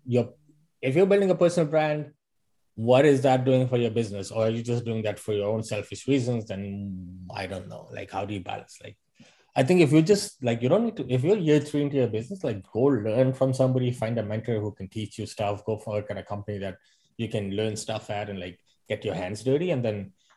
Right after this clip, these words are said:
don't worry about a personal brand because your reputation will,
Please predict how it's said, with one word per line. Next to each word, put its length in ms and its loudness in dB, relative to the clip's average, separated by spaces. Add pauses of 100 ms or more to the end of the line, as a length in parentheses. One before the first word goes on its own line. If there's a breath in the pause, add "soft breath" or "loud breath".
(140)
don't 160 2
worry 140 4
about 160 4
a 40 4
personal 320 0
brand 240 0
because 320 0
your 120 0
reputation 580 -4
will, 180 -4